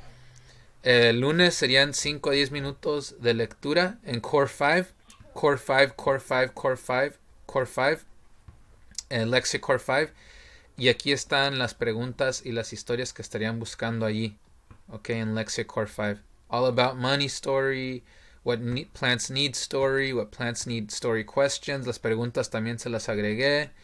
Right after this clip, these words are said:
y cualquier trabajo que no han terminado el viernes, ¿verdad? Para el lenguaje. Luego estaba matemática. Matemática sería I X L. Y esto, como les digo, esto es nuevo para mí, yo sé que es nuevo para ustedes.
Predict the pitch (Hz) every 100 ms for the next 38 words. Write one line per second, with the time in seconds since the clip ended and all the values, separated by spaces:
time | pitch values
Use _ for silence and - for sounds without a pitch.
0 | - - - - - - 127 120 - 120
1 | - 147 151 147 147 151 127 120 131 143
2 | 127 120 123 127 120 123 120 113 110 110
3 | 131 139 127 113 113 110 123 123 92 -
4 | _ - - - - - 131 143 151 -
5 | 151 143 127 117 113 135 - - 117 113
6 | 110 120 135 - 151 147 - 123 131 135
7 | - 127 135 139 - - 139 160 - -
8 | - - - - - 143 170 - 208 190
9 | 170 - - 131 127 123 147 147 143 165
10 | 156 156 151 143 127 123 165 175 139 143
11 | - 123 131 135 117 110 - 135 139 151
12 | -